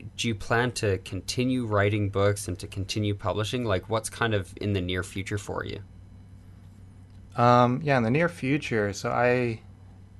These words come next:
Speaker 2: am currently writing an-, another book. It's actually, I finished the, the first draft. I'm in the editing stage right now.
Speaker 1: Okay.
Speaker 2: Um, and I think that'll come out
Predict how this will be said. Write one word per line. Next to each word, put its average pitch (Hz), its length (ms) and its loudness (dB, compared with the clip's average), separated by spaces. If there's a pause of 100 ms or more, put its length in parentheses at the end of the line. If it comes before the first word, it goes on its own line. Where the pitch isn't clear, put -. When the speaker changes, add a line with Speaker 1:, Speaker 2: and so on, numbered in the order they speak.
Speaker 2:
am 139 400 4
currently 135 480 -2
writing 113 440 2
an-, 110 220 -2
another 107 320 0
book. 98 400 -4 (240)
It's 123 180 -4
actually, 117 540 2
I 117 100 2
finished 127 420 0
the, 107 360 -2 (800)
the 117 80 -2
first 110 320 0
draft. 107 380 2
I'm 104 160 -2
in 104 400 -4
the 110 140 -6
editing 101 360 -2
stage 98 320 -6
right 101 160 -6
now. 98 400 -4 (400)
Speaker 1:
Okay. 101 300 -2
Speaker 2:
Um, 98 480 0 (840)
and 113 100 -2
I 107 80 2
think 151 300 2
that'll 120 280 8
come 110 260 2
out 107 400 4